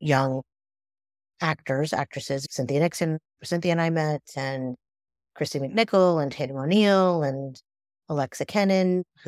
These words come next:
who has passed away now, which is so sad, Matt Dillon, Armand Assante was in that movie, lots of really great people. And I was down there for two months doing that. And then I came back and I had,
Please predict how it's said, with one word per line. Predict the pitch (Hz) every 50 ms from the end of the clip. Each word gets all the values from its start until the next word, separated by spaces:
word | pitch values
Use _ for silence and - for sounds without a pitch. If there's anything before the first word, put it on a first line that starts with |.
| 151 _ _
who | 139 139 139 - - -
has | 113 - - - -
passed | - 127 131 - -
away | 143 147 160 165 160
now, | 160 151 151 151
which | 151 151 -
is | 147 -
so | - 160
sad, | 147 - - 143 143 139
Matt | 143 139 - -
Dillon, | - 156 151 156 151 151 147 151 147 _ _ _ _ _ _ _ _ _ _ -
Armand | 147 135 127 127 127
Assante | 139 - 208 202 202 190 196 180
was | 175 170 160
in | 170 165
that | 165 160
movie, | 160 160 160
lots | 160 165 160 - 165
of | 143 143
really | 151 147 143 135
great | 135 135 127 117
people. | - 143 135 - 151 -
And | - 147
I | 147 147
was | 147 151 -
down | - 151 147 151 151
there | 147 147 147 143 - _ -
for | 175 151
two | - - 160
months | 151 139 139 - -
doing | - 151 151 147 151
that. | 190 233 240 220 202 _ _ _ _ _ _ _ _ _ _ -
And | - 214
then | 220 214
I | 214 202
came | - - 226 220
back | 233 262 254 - -
and | - 202 196 -
I | 208 214 208
had, | 185 208 196 190